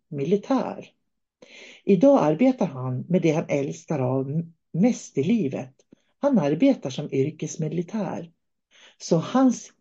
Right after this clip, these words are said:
ikigai i tonåren gav honom ett yrke som han älskar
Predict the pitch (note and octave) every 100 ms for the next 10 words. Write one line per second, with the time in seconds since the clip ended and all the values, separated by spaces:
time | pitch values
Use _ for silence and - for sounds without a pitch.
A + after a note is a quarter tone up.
0 | - F3+ F#3+ E3 A#3 G3+ C3+ C3 - C3
1 | D#3 F3+ G3+ G#3 D#3+ D3 D3 D#3 _ _
2 | - C#3 A#3 A3 - D#3+ E3 E3+ E3 D#3
3 | E3 G3+ - D3+ - - C#3+ C#3+ F3+ D3
4 | C#3+ E3+ - - E3 D#3+ D#3+